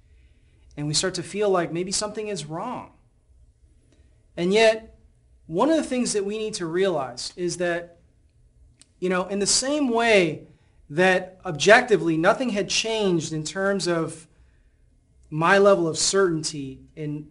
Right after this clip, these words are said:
hanging over the railing or leaning up against it, that in the same way,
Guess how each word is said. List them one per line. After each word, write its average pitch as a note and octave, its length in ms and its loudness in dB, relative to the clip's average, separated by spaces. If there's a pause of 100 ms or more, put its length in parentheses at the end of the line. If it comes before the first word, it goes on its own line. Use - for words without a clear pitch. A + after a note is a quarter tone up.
(220)
hanging F#3 420 -2
over E3+ 180 -2
the D#3 80 -2
railing D#3 500 -6 (760)
or D3 120 -4
leaning E3+ 360 0
up E3 120 -6
against D3+ 460 -8
it, - 160 -20 (800)
that G3+ 140 0
in G#3 120 -2
the G3+ 80 -2
same B3 360 -2
way, G#3 580 0